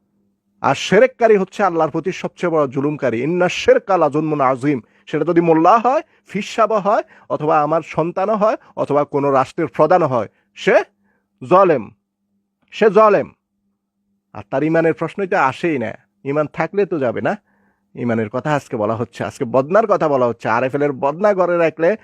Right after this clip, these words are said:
যদি কাদিয়ানির সম্পদ ঘরে রাখলে যদি ইমান না যায়, তাহলে মূর্তি আর ভাস্কর্যের বিরুদ্ধে কথা বলা যাবে না। আগে ঘর থেকে বদনা সরাইতে হবে।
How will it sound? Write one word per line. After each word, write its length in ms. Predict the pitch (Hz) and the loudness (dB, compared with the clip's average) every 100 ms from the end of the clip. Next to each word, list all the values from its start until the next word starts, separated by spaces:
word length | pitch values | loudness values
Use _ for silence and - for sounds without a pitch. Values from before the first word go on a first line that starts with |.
| - _ _ _ _ 110 | -16 _ _ _ _ -2
যদি 300 | 131 127 117 | 0 0 -2
কাদিয়ানির 520 | - 139 143 143 147 | -2 0 2 2 -2
সম্পদ 460 | - 175 175 202 | -2 -4 0 -2
ঘরে 260 | 160 160 180 | 0 2 4
রাখলে 300 | 175 175 185 | 2 0 -2
যদি 180 | 185 180 | 2 2
ইমান 260 | 170 165 | 2 0
না 160 | 165 160 | 0 0
যায়, 180 | 170 160 | 2 2
তাহলে 280 | 143 147 156 | 2 2 0
মূর্তি 400 | 156 143 - 151 | -2 -4 0 0
আর 100 | 127 | 2
ভাস্কর্যের 600 | 131 143 - 190 185 175 | -2 -2 -4 -2 -2 0
বিরুদ্ধে 300 | 160 156 170 | -2 -2 -2
কথা 220 | 160 - | -2 -2
বলা 200 | 156 147 | 0 0
যাবে 200 | 135 120 | 0 0
না। 160 | 113 101 - _ - | -2 -6 -10 _ -4
আগে 240 | 113 123 | -2 -2
ঘর 160 | 113 131 | -2 -4
থেকে 240 | - 156 | -2 -2
বদনা 360 | 135 127 143 185 | 0 -2 0 0
সরাইতে 380 | 165 131 117 113 | 2 0 -2 -6
হবে। 280 | 104 95 | -6 -8